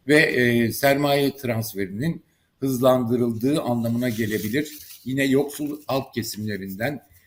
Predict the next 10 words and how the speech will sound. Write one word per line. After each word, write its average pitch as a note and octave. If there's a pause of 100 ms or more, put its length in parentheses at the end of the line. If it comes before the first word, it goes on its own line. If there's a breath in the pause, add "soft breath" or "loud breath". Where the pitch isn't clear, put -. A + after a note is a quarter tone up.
(200 soft breath)
e, G#2+
belirli C3
kesimlere A2
bir A2+
kaynak A#2
transferinin, G#2+ (500 loud breath)
e, A2
hızlandığı B2
ve A#2
bunun C#3+